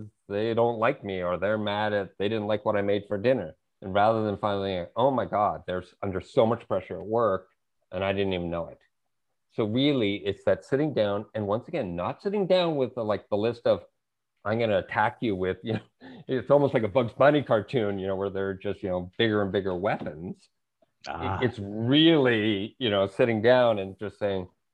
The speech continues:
Speaker 1: "Let's talk."
Speaker 2: You, you, sir,
Speaker 1: Where
Speaker 2: are
Speaker 1: you at?
Speaker 2: cit-, you, you, sir, are citing the Bunny of Seville, by the way. I'm just,
Speaker 1: Yes.
Speaker 2: I'm just, I
Speaker 1: Yeah.
Speaker 2: am just gonna point that out to all
Speaker 1: Yeah.
Speaker 2: of the, uh,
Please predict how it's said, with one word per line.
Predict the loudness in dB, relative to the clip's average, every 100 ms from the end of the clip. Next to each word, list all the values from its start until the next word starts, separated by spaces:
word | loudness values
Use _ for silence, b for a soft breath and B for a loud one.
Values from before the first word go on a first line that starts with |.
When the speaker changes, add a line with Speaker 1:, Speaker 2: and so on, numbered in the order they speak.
| _ _
Speaker 1:
"Let's | -10 -10
talk." | -8 -10 -10 -6
Speaker 2:
You, | -2 0
you, | 2 2
sir, | 4 4
Speaker 1:
Where | 6 6
Speaker 2:
are |
Speaker 1:
you | 6
at? | 6
Speaker 2:
cit-, | 6 4 4
you, | 4
you, | 6 2
sir, | 2 4 6
are | 6
citing | 4 4 4 6 4
the | 2
Bunny | 2 4 4 2
of | 2
Seville, | 2 2 2 4 4 4 0
by | -2 -2
the | -2
way. | -4 -4
I'm | -4 -4
just, | -4 -2
Speaker 1:
Yes. | 4 6 6 2
Speaker 2:
I'm | 2
just, | 4 2 2
I | 2
Speaker 1:
Yeah. | 4
Speaker 2:
am | 2 0
just | 0 2
gonna | 2
point | 2 0 2
that | 4
out | 6 4 2
to | 0 0 2
all | 4 6
Speaker 1:
Yeah. | 4
Speaker 2:
of | 0 _
the, | -6 -2 0
uh, | 2 2